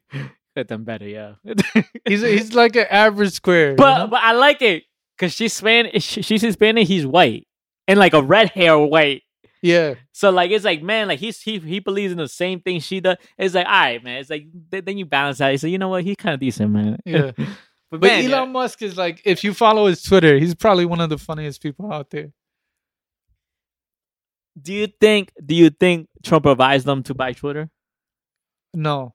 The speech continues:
Speaker 1: That's what there's going around.
Speaker 2: Trump and him are not friends. But he does use Trump.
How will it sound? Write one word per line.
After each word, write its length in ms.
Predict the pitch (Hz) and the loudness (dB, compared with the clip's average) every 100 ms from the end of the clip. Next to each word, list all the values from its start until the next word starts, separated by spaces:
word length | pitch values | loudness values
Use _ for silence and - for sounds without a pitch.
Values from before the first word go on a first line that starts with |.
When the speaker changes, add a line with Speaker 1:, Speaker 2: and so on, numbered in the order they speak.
| - | -4
Speaker 1:
That's 200 | 120 - | -2 0
what 120 | 117 | 2
there's 200 | 120 - | 0 -4
going 220 | 127 113 | -12 -14
around. 200 | 107 101 _ _ _ _ _ | -20 _ _ _ _ _ _
Speaker 2:
Trump 320 | - 208 226 254 | -4 -2 0 0
and 140 | 196 | -2
him 240 | 165 190 | -2 -2
are 100 | 180 | -2
not 240 | 165 156 147 | -2 -4 -6
friends. 600 | - 151 135 110 - _ _ _ - _ _ _ _ _ _ _ _ _ _ - | -8 -10 -10 -14 -20 _ _ _ -20 _ _ _ _ _ _ _ _ _ _ 0
But 120 | 175 | 2
he 120 | 170 | 2
does 300 | 185 214 180 | 4 4 2
use 260 | 165 196 165 | 0 -2 -4
Trump. 380 | - 160 156 | -6 -6 -6